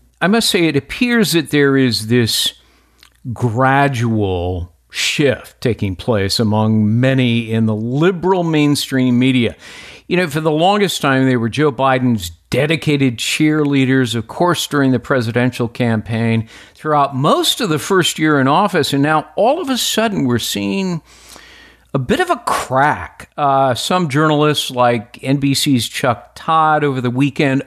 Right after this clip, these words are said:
openly admitting on the air,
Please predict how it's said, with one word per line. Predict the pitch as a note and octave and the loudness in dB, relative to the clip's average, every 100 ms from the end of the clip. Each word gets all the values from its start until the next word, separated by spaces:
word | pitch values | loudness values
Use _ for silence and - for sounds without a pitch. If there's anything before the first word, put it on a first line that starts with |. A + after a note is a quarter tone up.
| - | -2
openly | E3+ A3 F#3 F#3 F3 D#3+ D3+ C#3+ C3+ | 0 0 -2 0 0 2 2 2 0
admitting | B2+ A2+ B2+ C#3 C3 B2+ | -2 0 2 2 2 0
on | - A2+ | -2 -2
the | G#2+ G2 | -2 0
air, | B2 D#3 D3 C#3 B2+ | 0 0 2 2 0